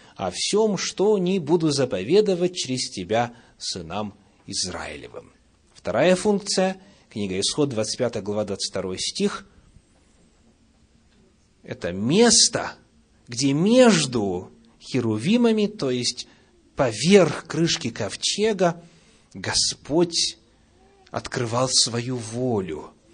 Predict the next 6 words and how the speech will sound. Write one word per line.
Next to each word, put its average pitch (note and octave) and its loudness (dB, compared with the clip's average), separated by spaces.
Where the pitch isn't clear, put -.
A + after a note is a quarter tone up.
И B2 -6
вот D#3 -2
вопрос. D#3+ 2
Что - 0
означает G3+ 0
фраза C#3 2